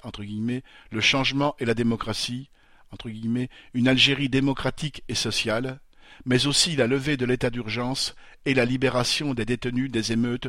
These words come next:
de début janvier. Signe de l'inquiétude du pouvoir, tout un dispositif a été mis en place pour empêcher la manifestation de se tenir. Dès la veille,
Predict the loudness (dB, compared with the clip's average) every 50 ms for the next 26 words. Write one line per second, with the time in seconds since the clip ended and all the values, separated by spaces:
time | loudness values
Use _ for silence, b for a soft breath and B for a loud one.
0 | B B B B -6 -4 -2 0 0 0 -2 -2 -2 -2 -4 -4 -6 -8 -10 -10
1 | -14 -20 -20 _ _ _ _ _ _ _ _ _ _ _ _ _ _ _ _ _
2 | _ b b b b b -6 -4 -2 0 2 2 2 0 0 0 0 0 0 0
3 | 0 -2 -2 -2 -2 -2 -2 -2 -4 -6 -8 -10 -10 -4 0 2 2 2 2 0
4 | -4 B B B B B B B -8 -8 -4 0 0 0 0 2 0 -2 0 -2
5 | -2 -2 -4 -4 -6 -6 -6 -4 -2 -2 -2 -2 -2 -2 -2 -2 0 0 -2 -2
6 | -2 -2 -2 0 2 0 0 -2 B B B B B -4 0 2 2 2 2 2
7 | 4 4 4 4 2 2 2 2 2 0 0 -4 -6 -4 -2 -2 -2 -2 -2 -2
8 | -6 -6 B B B B B -6 -4 -4 -4 -2 -4 -4 -4 -4 -4 -6 -10 -12
9 | -16 -20 _ _ _ _ _ _ _ _ _ _ _ _ _ _ _ 0 2 4
10 | 4 6 4 4 2 2 0 0 0 -2 -4